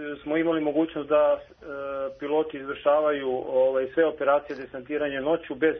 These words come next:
prethodne pripreme mesta gde se planira upotreba helikoptera, zato što posjeduju naočare za noćno letenje i osmatranje koje omogućavaju izvođenje najsloženijih letačkih operacija noću kada dolazak i rad u planiranoj zoni treba da bude iznenadan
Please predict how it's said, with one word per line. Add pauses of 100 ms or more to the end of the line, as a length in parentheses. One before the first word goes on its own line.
prethodne
pripreme
mesta
gde
se
planira
upotreba (120)
helikoptera, (720)
zato
što
posjeduju
naočare
za
noćno
letenje
i
osmatranje
koje
omogućavaju
izvođenje
najsloženijih
letačkih
operacija
noću
kada
dolazak
i
rad
u
planiranoj
zoni
treba
da
bude
iznenadan